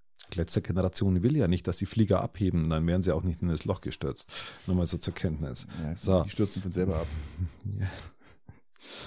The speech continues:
Speaker 1: So. Ähm, ich lese gerade ein Buch, habe ich heute, äh, bekommen. Ähm,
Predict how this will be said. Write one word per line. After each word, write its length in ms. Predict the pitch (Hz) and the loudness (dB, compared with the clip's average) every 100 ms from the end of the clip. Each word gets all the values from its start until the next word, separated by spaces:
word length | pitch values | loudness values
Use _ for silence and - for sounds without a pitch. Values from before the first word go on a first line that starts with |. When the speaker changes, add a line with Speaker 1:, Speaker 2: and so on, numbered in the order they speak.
| 92 - 135 | -10 -10 -10
Speaker 1:
So. 440 | 120 - 87 76 - - - - - - | -8 0 2 2 -2 -14 -14 -14 -18 -10
Ähm, 340 | - 101 120 - - | 2 6 6 4 2
ich 200 | 170 180 | 0 2
lese 240 | 180 - | 0 2
gerade 400 | 131 117 127 123 | 6 8 6 4
ein 240 | 95 85 | 2 -2
Buch, 400 | 82 139 220 139 - - - - - - | 2 4 6 4 -6 -12 -20 -20 -20 -6
habe 120 | 87 85 | -2 -2
ich 120 | - | 2
heute, 260 | 90 107 - - | 4 2 -2 -10
äh, 60 | - | -8
bekommen. 720 | - - 90 110 156 156 139 - - - - | -6 -4 0 2 2 2 -2 -4 -18 -16 -4
Ähm, 420 | 85 90 95 92 | 0 2 2 -2